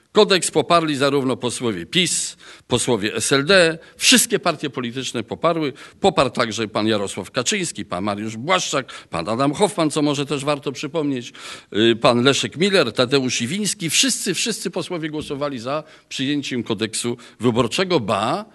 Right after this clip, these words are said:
wszyscy, wszystkie kluby parlamentarne pracowały nad kształtem w komisji specjalnej, nad kształtem kodeksu wyborczego, który dzisiaj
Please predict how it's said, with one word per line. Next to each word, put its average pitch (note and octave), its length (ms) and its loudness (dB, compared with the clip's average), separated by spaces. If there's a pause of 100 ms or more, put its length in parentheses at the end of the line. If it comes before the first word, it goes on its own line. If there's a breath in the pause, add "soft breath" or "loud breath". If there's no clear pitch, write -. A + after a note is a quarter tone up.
(280 loud breath)
wszyscy, - 680 6
wszystkie E3+ 480 0
kluby E3 340 2
parlamentarne A#2 960 -2 (320 loud breath)
pracowały E3+ 1080 2 (220 loud breath)
nad E3+ 260 2
kształtem D#3 760 0
w - 100 -20
komisji C#3 480 -2
specjalnej, E3 500 -4
nad B2+ 140 0
kształtem E3+ 520 -2
kodeksu C#3+ 480 -2
wyborczego, A2 720 -4 (260 loud breath)
który G#3+ 300 0
dzisiaj D3 600 2